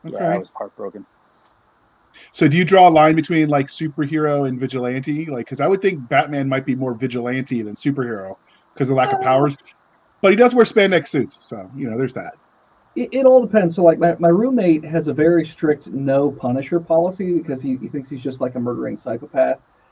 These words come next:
Speaker 3: And, like, I get that. And sometimes when I watch, it, it, you know, it actually depends on the character. Because sometimes when I look at a character, I'm like, "Man, you know, if you just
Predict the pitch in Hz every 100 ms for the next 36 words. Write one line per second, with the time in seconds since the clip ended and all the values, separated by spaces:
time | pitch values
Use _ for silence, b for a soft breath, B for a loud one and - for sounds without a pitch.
0 | _ 165 160 156 151 165 - 226 190 170
1 | 196 220 220 - - _ _ _ - 151
2 | 151 151 143 131 208 220 202 185 160 151
3 | 147 156 180 - - 269 - 247 262 247
4 | 240 226 196 196 185 165 135 - 120 -
5 | - - 127 123 190 196 180 170 156 156
6 | - 139 151 143 131 131 127 127 117 120
7 | _ _ - _ _ _ _ - 139 143
8 | 120 107 135 165 156 220 226 196